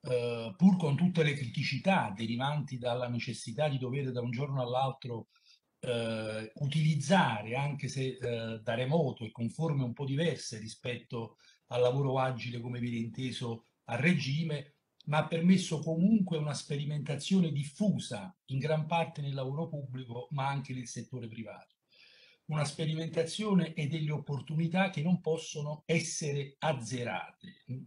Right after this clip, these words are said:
Non possiamo tornare indietro, eh, ma anzi dobbiamo utilizzare questa esperienza per, diciamo, eh, portare a regime questa modalità lavorativa, eh, utilizzandola sia come un fattore fondamentale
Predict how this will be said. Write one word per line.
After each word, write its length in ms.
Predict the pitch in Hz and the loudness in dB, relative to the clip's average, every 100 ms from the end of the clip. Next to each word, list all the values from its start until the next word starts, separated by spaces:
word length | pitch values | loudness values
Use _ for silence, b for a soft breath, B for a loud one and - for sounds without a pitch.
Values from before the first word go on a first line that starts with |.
| - | 0
Non 240 | 160 185 | 4 4
possiamo 520 | 160 139 156 165 156 | 2 -4 0 0 0
tornare 640 | 151 135 131 147 139 135 - | -4 -4 -4 -4 -4 -6 -4
indietro, 880 | 135 117 107 95 - 117 147 165 _ _ b b b b _ _ _ - | -2 -2 -4 -8 -10 -6 -4 -4 _ _ b b b b _ _ _ -2
eh, 240 | 139 131 | 0 2
ma 380 | 139 156 190 180 | 4 6 8 8
anzi 320 | 135 120 143 | 4 2 -4
dobbiamo 420 | 131 131 190 165 | -2 2 4 4
utilizzare 600 | 143 135 143 - 170 123 | 4 0 -2 2 2 2
questa 320 | 120 170 - 135 | 0 -2 0 -4
esperienza 840 | - 190 147 123 113 - 120 113 | 0 2 2 0 -4 -4 -6 -4
per, 560 | - 151 131 110 117 123 | 0 2 0 -2 -4 -6
diciamo, 580 | 127 120 127 113 113 113 | -6 -4 -2 0 0 -2
eh, 200 | 117 117 | -6 -6
portare 460 | 139 - 165 147 135 | -6 -4 0 0 0
a 40 | |
regime 760 | 120 143 143 220 143 110 98 _ - | 0 2 8 10 8 4 -6 _ -12
questa 300 | 120 - 113 | -8 -6 -4
modalità 440 | 110 110 110 113 | -4 -6 -8 -8
lavorativa, 720 | 107 104 104 98 92 90 85 _ _ _ _ _ _ | -8 -8 -8 -10 -8 -10 -12 _ _ _ _ _ _
eh, 420 | - 120 117 113 - | -6 -4 -2 -4 -2
utilizzandola 840 | 143 151 156 135 185 175 143 123 | -2 0 0 4 6 6 4 0
sia 460 | 120 220 233 160 120 | -2 2 4 4 0
come 200 | - 131 | -4 -4
un 80 | 127 | -4
fattore 460 | - 123 143 147 | -4 -6 -6 -4
fondamentale 1000 | 131 123 120 117 117 139 139 127 117 110 | -4 -4 -2 -2 -4 -2 -2 -2 -4 -10